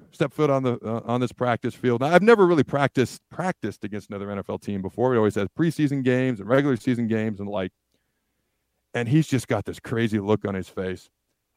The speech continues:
And then he's got red contacts in. And I was gonna go say hi to him. And then I was like, "Yeah, I don't know. I don't know if I'm gonna go say hi to him. He looks,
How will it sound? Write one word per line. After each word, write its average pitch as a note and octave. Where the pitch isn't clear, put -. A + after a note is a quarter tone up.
And A2+
then C#3+
he's C3
got G#2+
red A#2
contacts A2
in. -
And C3
I E3+
was F3+
gonna C#3
go E3+
say D3
hi A#2+
to E3+
him. G3
And C3+
then C#3
I C3+
was B2+
like, A#2+
"Yeah, D3
I F#3+
don't B3
know. G3
I -
don't B3+
know B3+
if B3
I'm G#3
gonna D#3
go C#3
say C3
hi B2
to A#2+
him. A2
He A3
looks, C#4+